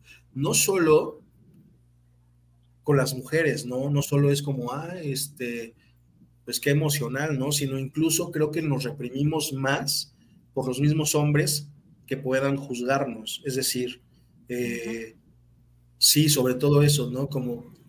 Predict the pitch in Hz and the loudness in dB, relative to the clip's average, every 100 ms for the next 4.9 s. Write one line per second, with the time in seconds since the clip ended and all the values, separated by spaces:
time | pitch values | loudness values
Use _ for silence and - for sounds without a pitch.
0 | - - - _ - 139 151 175 175 170 | -20 -20 -20 _ -8 0 0 0 -2 -2
1 | 170 180 143 123 120 120 120 120 - - | 0 -2 -2 -2 -2 -4 -4 -2 -2 -2
2 | - - 131 120 - 147 147 160 - - | -6 -8 -10 -12 -4 0 2 2 -2 -10
3 | - - - - - - 131 123 - 123 | -16 -20 -20 -16 -8 -4 -4 -4 -4 -4
4 | 120 147 139 139 139 147 127 - | 0 0 0 0 0 -2 -2 -8